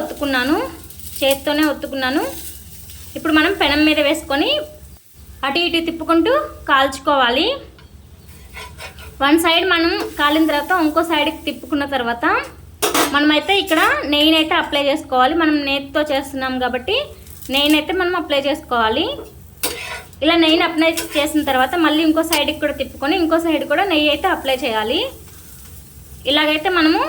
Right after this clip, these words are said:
కాల్చుకోవాలి. ఇప్పుడైతే మనం పక్కన పెట్టుకుందాము. నేను ఇంకో మధ్యలో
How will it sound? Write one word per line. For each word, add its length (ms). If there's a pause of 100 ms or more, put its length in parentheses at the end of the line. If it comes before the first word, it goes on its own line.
(380)
కాల్చుకోవాలి. 720 (1700)
ఇప్పుడైతే 380
మనం 180
పక్కన 280
పెట్టుకుందాము. 520 (1000)
నేను 180
ఇంకో 200
మధ్యలో 260